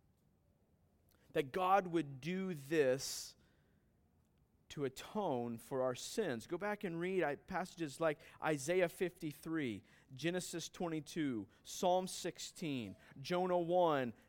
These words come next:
chapter seven, uh, verse seventeen, Jonah chapter two, verse nine through ten.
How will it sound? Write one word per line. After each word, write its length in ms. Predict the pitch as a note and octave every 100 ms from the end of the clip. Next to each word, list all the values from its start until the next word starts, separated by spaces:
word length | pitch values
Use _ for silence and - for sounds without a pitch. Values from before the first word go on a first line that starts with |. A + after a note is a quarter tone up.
| _
chapter 340 | - D3+ -
seven, 460 | C#3 - F#3 D#3+ C#3+
uh, 140 | C#3 B2+
verse 220 | C#3 E3 -
seventeen, 720 | F3 D#3 C#3+ - C3+ A2 A2
Jonah 300 | E3 E3+ D#3+
chapter 340 | - F3 -
two, 460 | C#3 - G#3 F3 C#3+
verse 260 | C3+ C#3 D#3+
nine 240 | E3 D#3+
through 220 | - D#3
ten. 340 | C#3+ F#3+ D#3